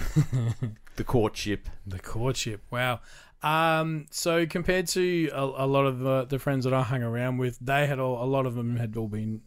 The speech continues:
Speaker 1: married off and all this sorts of stuff. So I, despite being, generally speaking, the oldest in our friendship group, I was one of the last, and, you know, there was a few relationships along the way, of course, but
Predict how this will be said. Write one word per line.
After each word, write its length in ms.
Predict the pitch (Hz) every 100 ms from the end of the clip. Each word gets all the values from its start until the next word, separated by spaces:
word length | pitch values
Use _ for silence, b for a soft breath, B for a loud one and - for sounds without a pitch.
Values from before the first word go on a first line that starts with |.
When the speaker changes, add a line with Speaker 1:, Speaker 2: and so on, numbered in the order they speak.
| 123
Speaker 1:
married 380 | 113 110 110
off 340 | 165 196 196 -
and 160 | 127
all 100 | 127
this 160 | 127 127
sorts 220 | 139 123
of 80 | 120
stuff. 300 | - 139 - B B B B B
So 200 | - 143
I, 240 | 131 156 147
despite 460 | 143 143 170 151
being, 580 | 147 143 143 139 135 143 - - -
generally 420 | 135 139 139 135
speaking, 340 | 123 139 143 135
the 140 | 127
oldest 460 | 135 143 151 - 147
in 280 | 147 143 139
our 100 | 139
friendship 460 | - 151 151 151 139
group, 260 | 151 196
I 180 | 117 113
was 440 | 113 117 113 - -
one 160 | 117 113
of 80 | 110
the 100 | 117
last, 460 | 151 175 165 160
and, 100 | 117
you 60 | 123
know, 60 |
there 20 | 123
was 120 | 123
a 40 |
few 180 | - 120
relationships 680 | 110 107 107 120 104 120 -
along 260 | 117 113
the 80 | 110
way, 240 | 117 123
of 100 | 123
course, 340 | - 135 135 -
but 300 | 127 123